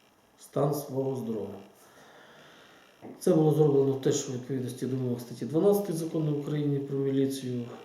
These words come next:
І після складання адміністративних протоколів, значить, на сьогоднішній день здійснюються адміністративні провадження по даному факту.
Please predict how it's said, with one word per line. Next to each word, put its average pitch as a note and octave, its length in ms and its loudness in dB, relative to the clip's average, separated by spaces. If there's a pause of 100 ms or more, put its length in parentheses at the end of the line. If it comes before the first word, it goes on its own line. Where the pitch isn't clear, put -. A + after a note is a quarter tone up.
І F3+ 320 -2 (120)
після D3+ 220 -4
складання C#3+ 400 0
адміністративних B2+ 680 -4
протоколів, C#3+ 580 0 (1500)
значить, - 580 -10
на C3 140 -8
сьогоднішній C3+ 460 -2
день B2 200 -2
здійснюються A#2+ 500 -6
адміністративні D#3 720 4
провадження D3 760 2 (720)
по C#3 80 -2
даному C3+ 500 0
факту. C3 360 -4